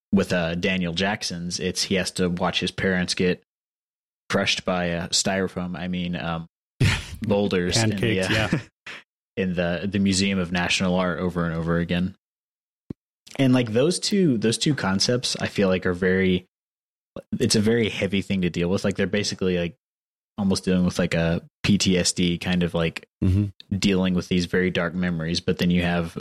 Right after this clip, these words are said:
Speaker 1: Dwight Schultz bopping around in the background, which just makes it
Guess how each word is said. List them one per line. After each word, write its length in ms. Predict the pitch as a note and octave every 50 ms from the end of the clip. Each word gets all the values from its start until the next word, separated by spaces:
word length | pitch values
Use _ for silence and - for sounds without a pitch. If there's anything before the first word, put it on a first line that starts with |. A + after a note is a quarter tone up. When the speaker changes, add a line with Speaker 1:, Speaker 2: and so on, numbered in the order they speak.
| - G2 F#2
Speaker 1:
Dwight 280 | - F2+ F2 F2 D#2
Schultz 380 | - - F2 E2+ E2+ - - -
bopping 440 | - - G2 - - E2 D#2+ - F2
around 320 | F2 F2 F2+ F2+ F2 E2+
in 60 | F2 E2+
the 60 | E2+
background, 520 | D#2+ E2+ E2+ - - E2+ E2 E2+ F2 F2 - -
which 140 | - F2 -
just 160 | F2 - -
makes 220 | F2 F2 - - F2+
it 120 | F2